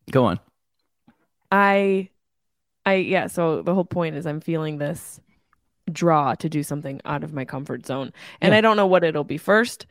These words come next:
Speaker 1: Right.
Speaker 2: But, um, it definitely a delineation from, or deviation from, um, stand-up.
Speaker 1: Yeah. Just start somewhere, you know?
Speaker 2: I think it'll be on a horse.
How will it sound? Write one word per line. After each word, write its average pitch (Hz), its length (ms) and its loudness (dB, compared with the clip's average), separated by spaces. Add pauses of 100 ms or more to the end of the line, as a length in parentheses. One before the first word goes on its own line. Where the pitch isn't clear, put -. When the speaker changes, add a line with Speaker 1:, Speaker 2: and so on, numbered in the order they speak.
(160)
Speaker 1:
Right. 104 220 2 (600)
Speaker 2:
But, 170 340 4 (960)
um, 156 480 -2 (100)
it 175 140 2
definitely 160 680 2
a - 140 0 (340)
delineation 160 720 2
from, 160 480 -2
or 160 120 2
deviation 151 560 0
from, 127 400 -4
um, - 380 -4 (640)
stand-up. - 440 -2 (680)
Speaker 1:
Yeah. 240 220 0 (520)
Just 214 140 2
start 185 240 2
somewhere, 131 260 2
you 104 120 4
know? 123 180 2 (1300)
Speaker 2:
I 226 60 0
think 311 180 4
it'll 330 140 6
be 247 100 4
on 254 140 4
a 220 40 4
horse. - 640 0